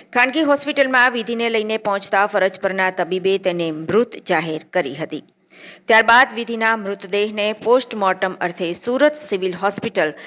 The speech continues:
ખસેડવામાં આવ્યો છે, જ્યારે આ અકસ્માત કરનાર પાલિકાની કચરા ગાડીના ડ્રાઈવરને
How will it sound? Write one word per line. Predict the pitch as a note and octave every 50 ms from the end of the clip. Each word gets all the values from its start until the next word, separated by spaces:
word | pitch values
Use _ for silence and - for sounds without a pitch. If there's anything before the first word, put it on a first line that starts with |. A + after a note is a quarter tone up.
| - - - -
ખસેડવામાં | A#3+ A#3+ - C#4+ C#4 A3+ F3+ F3+ E3+ E3+ F3 E3
આવ્યો | D#3 D3+ F3+ G3
છે, | G3+ G3 C4 C#4 D4
જ્યારે | C#4 A3+ A3 G3 F#3 F#3+ F3+ F#3 - - - - -
આ | G3 G3
અકસ્માત | F#3 - - G3+ - B3 - - B3 B3 B3+ C#4 C#4+ -
કરનાર | - A#3 A3 G#3+ G#3+ G#3 G#3+ G#3
પાલિકાની | - - F#3+ F#3 G3 G3+ G3 G#3+ G3+ G3 G3+ G#3
કચરા | G#3 G#3 G3+ - - - G#3+ G#3+ G#3+
ગાડીના | G#3+ F#3 F3 F3 F#3 F3+ F3+ F3+ F3
ડ્રાઈવરને | E3+ D#3 D3+ - F#3 F#3+ G#3+ G#3+ C4+ B3+ G#3+ F#3+ E3+ D3+